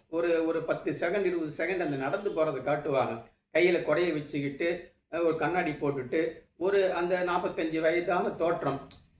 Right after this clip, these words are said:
இந்த காட்சி எப்படின்னாங்க, இதே நடை தான் ஆண்டவன் கட்டளைங்கிற திரைப்படத்துல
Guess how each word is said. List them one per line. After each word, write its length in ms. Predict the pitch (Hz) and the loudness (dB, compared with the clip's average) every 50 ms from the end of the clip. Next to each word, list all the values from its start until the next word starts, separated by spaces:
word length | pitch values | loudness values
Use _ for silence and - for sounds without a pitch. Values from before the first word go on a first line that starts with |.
| _ - | _ -6
இந்த 400 | 156 165 170 170 165 156 147 - | -4 -4 0 2 4 4 4 4
காட்சி 320 | 185 190 214 - - 185 | 2 0 0 0 0 0
எப்படின்னாங்க, 760 | 139 160 165 165 175 180 165 143 123 117 131 151 156 - - | 0 0 2 2 2 2 2 2 0 0 -2 -2 -4 -6 -8
இதே 480 | 123 127 147 165 185 208 226 240 240 | -4 0 2 4 4 6 6 6 4
நடை 440 | 226 190 180 175 175 175 170 170 160 | 4 2 2 2 4 4 4 2 2
தான் 540 | - 196 160 135 131 143 156 185 - - - - - - - - - - - - - | 0 0 0 0 0 0 -2 -4 -6 -10 -14 -18 -20 -20 -20 -20 -20 -20 -20 -20 -18
ஆண்டவன் 640 | - - 131 170 233 254 254 262 247 226 214 214 - | -10 -4 -2 0 2 4 4 4 4 2 0 0 0
கட்டளைங்கிற 680 | 220 185 180 - 196 180 180 180 185 180 175 175 175 165 170 170 165 160 156 151 147 143 - - | 0 0 2 2 2 2 4 4 4 2 2 2 2 2 4 4 4 6 4 4 4 2 0 0
திரைப்படத்துல 920 | 190 165 180 170 175 - 156 180 165 - 185 175 185 156 135 131 135 - | 2 2 2 2 2 2 2 0 0 0 2 4 4 6 4 4 2 0